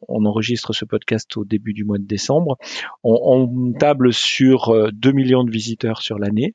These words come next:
Il faut savoir que l'année dernière, c'était un million cinq. Et, euh, ils sont venus presque trois millions de, de fois, euh, sur le site. Et le nombre de pages aura dépassé les six millions, ce qui est un record absolu pour notre site. Je rappelle que Chronique Disney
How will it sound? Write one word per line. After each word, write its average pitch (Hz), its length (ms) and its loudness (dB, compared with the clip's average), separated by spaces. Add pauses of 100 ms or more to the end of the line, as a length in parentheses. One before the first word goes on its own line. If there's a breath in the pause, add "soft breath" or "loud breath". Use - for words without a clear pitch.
(160)
Il 139 140 -16
faut - 80 -20
savoir 101 260 -10
que 107 100 -12
l'année 104 140 -6
dernière, 104 300 -4
c'était - 200 -8
un 107 100 -4
million 110 300 -10
cinq. 123 320 -6 (840 loud breath)
Et, 110 300 6
euh, 104 280 6
ils 107 80 0
sont - 160 -2
venus 123 260 0
presque - 380 -2
trois - 200 0
millions 123 420 2
de, 107 280 0
de 107 120 -6
fois, 113 440 -6
euh, 101 100 -8
sur 107 220 -10
le 101 80 -6
site. - 380 -14 (440 loud breath)
Et 110 80 4
le 107 120 6
nombre 120 260 4
de 110 100 4
pages 135 380 2
aura 110 200 2
dépassé 113 480 0
les 120 80 2
six - 240 -4
millions, 117 380 -2
ce - 140 -14
qui - 100 -12
est 104 160 -12
un 98 60 -4
record 101 440 -8
absolu 110 440 -8
pour 110 180 -10
notre 107 240 -10
site. - 360 -12 (460 loud breath)
Je - 120 -8
rappelle 117 300 -2
que 127 100 0
Chronique 113 380 0
Disney 117 400 0